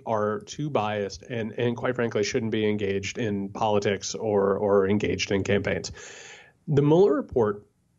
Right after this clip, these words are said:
first of all, I, I, I'm still so upset that Robert Mueller, who, who is a lifelong, um, Republican,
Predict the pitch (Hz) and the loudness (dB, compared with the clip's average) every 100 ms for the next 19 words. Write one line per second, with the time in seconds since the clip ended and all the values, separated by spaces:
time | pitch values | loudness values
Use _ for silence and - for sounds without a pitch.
0 | _ _ _ - 170 - - 107 101 127 | _ _ _ -4 0 0 0 -4 0 0
1 | 139 131 139 135 131 127 127 - - 151 | 0 0 -2 -2 -4 -4 -10 -16 -4 -4
2 | 120 - 143 139 - 120 117 113 113 117 | -4 0 2 2 0 -4 -4 -4 -2 -2
3 | 107 107 101 101 - 120 113 113 113 110 | 0 2 2 0 -2 0 0 0 0 2
4 | 110 104 101 - - 110 104 104 104 107 | 6 6 4 0 -4 4 6 6 4 0
5 | 151 170 127 131 131 127 123 117 110 104 | 0 0 0 2 2 2 -4 -6 -4 -4
6 | 101 101 107 101 110 104 101 110 98 | -6 -4 -2 -2 0 2 2 0 -4